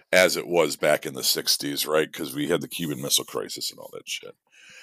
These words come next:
So, um, but yeah, the, the likelihood that there's anything that's gonna change the way we think of the Kennedy assassination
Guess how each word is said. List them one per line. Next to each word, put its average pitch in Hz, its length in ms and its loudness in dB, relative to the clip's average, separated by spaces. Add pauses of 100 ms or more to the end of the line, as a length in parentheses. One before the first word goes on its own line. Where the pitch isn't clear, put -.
(160)
So, 90 500 8
um, 85 300 4
but 117 120 6
yeah, 98 360 8
the, 104 200 6
the 135 120 6
likelihood 131 560 8
that 113 140 2
there's 110 200 4
anything 107 340 2
that's 92 180 0
gonna 95 180 -2
change 95 760 0 (360)
the 92 120 4
way 90 200 8
we 85 200 2
think 87 320 0
of 80 100 2
the - 60 -6
Kennedy 76 320 0
assassination 73 920 2